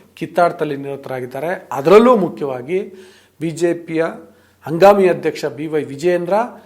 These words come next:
ಮತ್ತು ಪ್ರತಿಪಕ್ಷದ ನಾಯಕ ಆರ್ ಅಶೋಕ್ ಕಿತ್ತಾಟದಲ್ಲಿ ನಿರತರಾಗಿದ್ದಾರೆ. ಈಗ ಇಲ್ಲಿ ಕಿತ್ತಾಡ್ತಾ ಇದ್ರು ಇಷ್ಟು ದಿನ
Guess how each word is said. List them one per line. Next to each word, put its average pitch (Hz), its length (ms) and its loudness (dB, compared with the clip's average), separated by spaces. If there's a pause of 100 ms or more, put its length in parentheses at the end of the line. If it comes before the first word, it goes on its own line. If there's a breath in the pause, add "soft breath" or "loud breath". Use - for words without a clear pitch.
(320 loud breath)
ಮತ್ತು 185 260 -2
ಪ್ರತಿಪಕ್ಷದ 156 540 -6
ನಾಯಕ 143 340 -6 (360)
ಆರ್ 151 240 0
ಅಶೋಕ್ 147 420 -2 (340)
ಕಿತ್ತಾಟದಲ್ಲಿ 160 600 -2
ನಿರತರಾಗಿದ್ದಾರೆ. 156 960 0 (520 loud breath)
ಈಗ 170 240 0 (340)
ಇಲ್ಲಿ 196 240 0
ಕಿತ್ತಾಡ್ತಾ 214 480 4
ಇದ್ರು 165 180 2
ಇಷ್ಟು - 160 -8
ದಿನ 127 140 -10